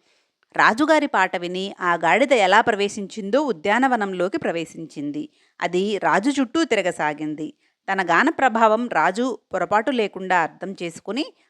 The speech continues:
"పదమంత్రి, ఇక పోదాం," అన్నాడు. ఇద్దరూ నడుస్తూ ఉంటే గాడిద రాజు వెంట పడింది. రాజు చిరాకుపడి ఆ గాడిదను బయటకు గెంటేయమని సేవకులతో చెప్పాడు. కానీ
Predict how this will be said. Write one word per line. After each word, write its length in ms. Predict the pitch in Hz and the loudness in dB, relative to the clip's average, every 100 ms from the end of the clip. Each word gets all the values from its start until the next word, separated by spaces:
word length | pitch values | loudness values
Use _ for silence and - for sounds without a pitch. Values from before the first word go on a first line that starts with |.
| _ | _
"పదమంత్రి, 480 | 190 202 277 233 220 | 2 4 4 2 -2
ఇక 280 | 233 - 190 | -4 -6 -6
పోదాం," 520 | 185 185 196 202 214 - | 0 2 4 2 0 -8
అన్నాడు. 440 | 185 160 151 151 - _ _ _ _ - | -8 -6 -6 -8 -12 _ _ _ _ -12
ఇద్దరూ 320 | 180 294 349 | 0 2 4
నడుస్తూ 420 | 247 190 - 202 | 2 0 -4 -8
ఉంటే 520 | 190 175 175 175 180 - | -8 -8 -6 -4 -6 -4
గాడిద 360 | 180 208 254 285 | 2 4 4 2
రాజు 320 | 202 196 233 | 4 2 2
వెంట 240 | 214 196 | -2 -4
పడింది. 500 | - 147 151 151 151 - _ _ - | -6 -6 -6 -8 -10 -14 _ _ 0
రాజు 280 | 180 240 277 | 4 4 2
చిరాకుపడి 760 | 214 175 170 220 180 262 466 - _ - | -2 0 0 0 -4 -4 -6 -12 _ 0
ఆ 100 | 208 | 2
గాడిదను 520 | 208 208 226 233 233 | 4 4 4 -2 -2
బయటకు 380 | 175 170 - 240 | -2 -2 -4 -12
గెంటేయమని 640 | 185 165 160 170 175 294 | -10 -8 -8 -8 -4 -6
సేవకులతో 680 | - 196 175 165 165 160 262 | -2 -2 -2 -4 -4 -2 -2
చెప్పాడు. 560 | 294 208 - 160 151 147 _ _ _ _ | -2 -4 -4 -6 -6 -8 _ _ _ _
కానీ 420 | 175 185 190 190 | -2 0 -2 -4